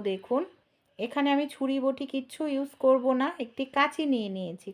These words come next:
কাঁচির সাহায্যে মাছের লেজের অংশ, মাছের ডানা, এমনকি মাছের এই যে কানকো,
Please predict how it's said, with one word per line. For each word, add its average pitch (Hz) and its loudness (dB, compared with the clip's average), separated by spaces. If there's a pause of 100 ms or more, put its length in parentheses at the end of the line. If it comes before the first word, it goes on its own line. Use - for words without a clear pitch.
কাঁচির 214 -4
সাহায্যে 254 -2 (600)
মাছের 226 2 (280)
লেজের 233 4
অংশ, 269 2 (760)
মাছের 214 0 (100)
ডানা, 233 4 (480)
এমনকি 214 -6 (1600)
মাছের 226 2
এই 269 4
যে 262 2 (440)
কানকো, 277 4